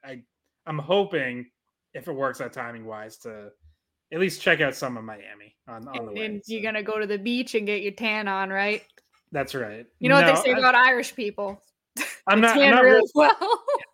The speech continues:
Speaker 1: not, I'm not really a beach person anyways, but, like, e-, even just, like, walking along the boardwalk or something, so we'll
Speaker 2: You,
Speaker 1: see.
Speaker 2: you might wanna put S P F one hundred on if you take a stroll down the boardwalk, but,
Speaker 1: Yeah, no, I'm
Speaker 2: um,
Speaker 1: just,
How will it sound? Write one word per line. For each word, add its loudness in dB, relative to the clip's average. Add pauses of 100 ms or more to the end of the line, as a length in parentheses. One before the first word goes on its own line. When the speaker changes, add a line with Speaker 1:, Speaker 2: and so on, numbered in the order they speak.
Speaker 1:
not, -2 (100)
I'm -6
not -2
really 4
a -10
beach -16
person -6
anyways, -2
but, -2 (100)
like, -2 (320)
e-, -6
even -2
just, -10
like, -6
walking -6
along -6
the -8
boardwalk -6
or -10
something, -12
so -16 (960)
we'll -18
Speaker 2:
You, -4
Speaker 1:
see. -16
Speaker 2:
you -6
might 2
wanna -2
put -6
S -8
P -8
F -8
one -10
hundred -10
on -10
if -16
you -12
take -8
a -8
stroll -10
down -8
the -12
boardwalk, -8
but, -4
Speaker 1:
Yeah, 6
no, 2
I'm 2
Speaker 2:
um, -2
Speaker 1:
just, -4